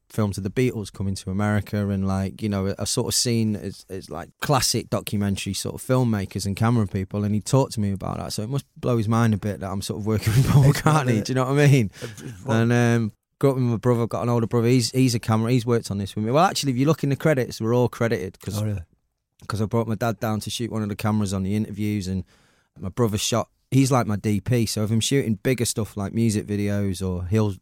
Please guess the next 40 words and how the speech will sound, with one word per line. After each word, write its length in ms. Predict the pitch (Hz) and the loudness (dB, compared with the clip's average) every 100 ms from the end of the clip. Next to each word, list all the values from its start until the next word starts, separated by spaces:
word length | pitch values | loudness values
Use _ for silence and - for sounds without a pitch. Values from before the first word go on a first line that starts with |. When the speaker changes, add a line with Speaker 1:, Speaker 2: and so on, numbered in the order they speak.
| - | -2
Speaker 1:
he'll 160 | 104 98 | 0 0
shoot 280 | - 113 | -2 -4
that 180 | - 90 | -4 -6
with 200 | 101 95 | -6 -4
me, 140 | 90 85 | -6 -6
you 140 | 101 | -6
know 100 | 101 | -4
what 100 | 104 | -2
Speaker 2:
Yeah. 100 | 104 | 0
Speaker 1:
I 40 | 98 | 0
mean? 120 | 95 | -4
And 120 | 92 | -4
he'll 120 | 98 | -6
do 200 | 90 104 | -4 -6
that, 240 | 98 95 - - | -4 -8 -10 -10
and, 240 | 104 98 | -8 -6
uh, 260 | 98 98 90 - | -6 -6 -8 -2
he 100 | 113 | 2
lit 200 | 110 - | 2 0
the 120 | 107 | 0
interviews, 600 | 110 110 101 104 104 95 | 0 0 -2 0 0 -2
and 240 | 95 95 - | -6 -10 -12
you 140 | 117 107 | -12 -8
know 60 | 107 | -4
what 60 | |
I 40 | 113 | -2
mean? 240 | 113 101 | 0 -2
So 160 | 113 110 | -2 -4
it's 120 | - | -2
quite 280 | 120 117 107 | 0 0 2
nice 560 | 113 110 95 - - - _ | 2 2 0 -6 -8 -14 _
for 180 | - 113 | -2 2
all 200 | 113 110 | 4 2
of 100 | 98 | 0
us 140 | - | -6
to 80 | 107 | -8
sort 180 | - - | -8 -6
of 60 | |
work 200 | 101 104 - | -6 -6 -8
together. 440 | 95 95 113 | -8 -8 -8